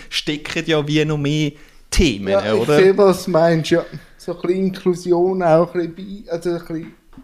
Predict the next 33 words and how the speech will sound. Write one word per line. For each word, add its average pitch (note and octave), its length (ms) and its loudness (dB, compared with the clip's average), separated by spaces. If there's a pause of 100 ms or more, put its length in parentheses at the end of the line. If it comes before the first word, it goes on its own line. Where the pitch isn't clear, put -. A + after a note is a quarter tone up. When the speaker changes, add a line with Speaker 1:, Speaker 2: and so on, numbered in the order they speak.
Speaker 1:
Genau, D3+ 380 0
und C3+ 160 -2
das C#3+ 160 0
ist C3+ 140 -6
es. B2+ 140 -8
Und, D3 320 -8
und - 240 -4
die D3+ 140 2
Sportarten C#3 680 0
werden C3 300 2
so C#3+ 260 2
betrieben, C3 760 0 (440)
wie C3 220 -2
man's B2+ 500 -2 (440)
nicht - 280 0
kennt, - 420 -4
oder? C3 180 -4
Es A#2 80 -10
ist C3 120 -6
etwas C#3 400 -4
Neues, D#3 480 -2
oder? C#3+ 280 -2
Es C#3 180 -4
ist A#2 120 -10
nicht C#3+ 200 -4
einfach E3+ 200 -2
Speaker 2:
Nicht G#3+ 120 -2
Speaker 1:
Skifahren. A3+ 400 4 (240)
Speaker 2:
Fußball A3+ 420 4 (160)
oder, G3+ 180 -4
ja, A3 300 4
Skifahren. A3 260 -4
Speaker 1:
Genau. B2+ 680 4